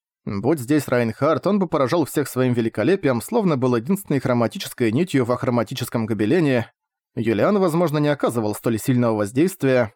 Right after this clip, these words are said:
но производил впечатление человека, который находился именно там, где он должен быть, незаменимого углового элемента большой головоломки. Физзанские господа и леди бурлили разговорами вокруг самого молодого военного атташе в истории –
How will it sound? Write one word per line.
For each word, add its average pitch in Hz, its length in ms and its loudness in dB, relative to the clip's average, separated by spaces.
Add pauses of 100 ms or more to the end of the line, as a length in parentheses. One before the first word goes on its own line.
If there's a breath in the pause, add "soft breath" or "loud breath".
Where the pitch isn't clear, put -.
(120)
но 165 240 -2
производил 151 560 2
впечатление 135 540 -2
человека, 127 500 0
который 208 260 0
находился 131 540 0
именно 123 300 0
там, 185 200 0
где 123 160 0
он 123 160 2
должен 113 340 -2
быть, 175 300 -4 (400)
незаменимого 127 840 0
углового 123 460 2
элемента 110 440 0
большой 185 340 0
головоломки. 117 840 -2 (600)
Физзанские 165 640 -2
господа 139 420 -2
и 131 120 4
леди 151 220 2
бурлили 139 400 0
разговорами 143 600 0
вокруг 117 380 -2
самого 180 360 0
молодого 131 460 2
военного 120 460 2
атташе 110 260 -2
в 107 100 0
истории – 127 580 2